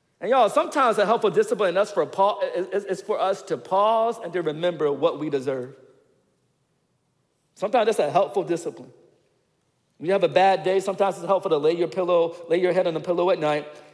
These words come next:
and to remind yourself of what you deserve. We deserve God's wrath because of our sin, and God met us not with wrath, he met us with mercy.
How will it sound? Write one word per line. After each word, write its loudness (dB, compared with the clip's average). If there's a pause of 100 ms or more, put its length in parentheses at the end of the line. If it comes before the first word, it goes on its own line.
(120)
and -16
to -14
remind -2
yourself 0
of -8
what -2
you -6
deserve. -2
We -8
deserve -2
God's -2
wrath -2
because -8
of -6
our -8
sin, -6 (300)
and -10
God -2
met 2
us -2
not -6
with -2
wrath, -2
he -8
met -4
us -4
with -8
mercy. -2